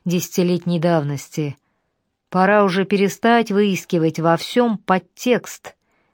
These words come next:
и начать наслаждаться жизнью. «Я обожаю кружиться!» — крикнула Мэгги.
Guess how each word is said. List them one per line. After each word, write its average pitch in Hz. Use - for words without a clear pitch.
и 254
начать 190
наслаждаться 156
жизнью. 135
«Я 226
обожаю 233
кружиться!» — 285
крикнула 190
Мэгги. 185